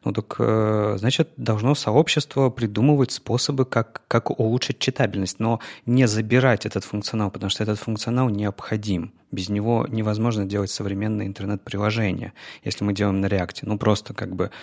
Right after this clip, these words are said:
а, у тебя огромное количество геморроя будет из-, из-за того, что ты не захочешь это использовать. То есть нет другого варианта.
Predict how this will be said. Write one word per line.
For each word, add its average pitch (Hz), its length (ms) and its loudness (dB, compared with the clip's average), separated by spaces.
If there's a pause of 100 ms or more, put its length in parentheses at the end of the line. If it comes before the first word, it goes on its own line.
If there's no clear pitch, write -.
(200)
а, 101 460 -2
у 113 120 -6
тебя 104 260 4
огромное 113 400 6
количество 104 380 0
геморроя 104 500 2
будет 90 300 -6
из-, 90 160 -6
из-за 101 260 -2
того, 107 160 2
что 127 140 -8
ты 107 100 -6
не 107 140 -2
захочешь 104 400 -2
это - 160 -8
использовать. 92 640 -2 (400)
То - 80 2
есть - 200 0 (640)
нет 135 240 4
другого 104 340 2
варианта. 101 480 0